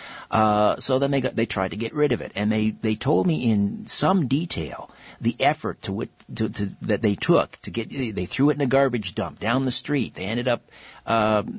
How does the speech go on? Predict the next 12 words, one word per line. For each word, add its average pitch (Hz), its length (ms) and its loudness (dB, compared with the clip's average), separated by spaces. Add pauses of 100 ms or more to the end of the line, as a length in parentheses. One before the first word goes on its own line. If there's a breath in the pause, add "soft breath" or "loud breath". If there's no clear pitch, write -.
(140)
throwing 127 380 2
it 127 60 2
away 131 240 0
somewhere 135 440 0
else, 123 240 -2
and 104 160 -2
it 92 180 -6
kept - 460 -4 (140)
coming 117 560 0 (200)
back 127 360 -2
to - 160 -4
them. - 320 -14